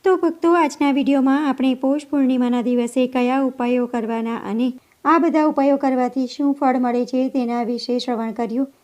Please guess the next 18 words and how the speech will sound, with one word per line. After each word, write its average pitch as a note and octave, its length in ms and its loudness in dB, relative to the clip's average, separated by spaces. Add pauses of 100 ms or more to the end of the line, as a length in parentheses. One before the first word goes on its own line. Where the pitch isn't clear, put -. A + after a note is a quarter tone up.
(380)
વીડિયો D#4+ 260 4
તમને D4 260 4
ઉપયોગી C#4 440 0
લાગ્યો B3+ 360 2
હોય, B3+ 240 0
પસંદ B3 380 -2
પડ્યો B3+ 260 0
હોય, B3 160 0
તો B3+ 100 -2
વીડિયોને A#3 440 -2
લાઈક A3+ 300 -6
કરી B3 280 -2
બીજા A#3 300 -2
લોકો A3+ 300 -4
સુધી A#3+ 420 -4
વીડિયોનો A3+ 360 -4
પ્રચાર A3 380 -6
કરજો, A3 400 -6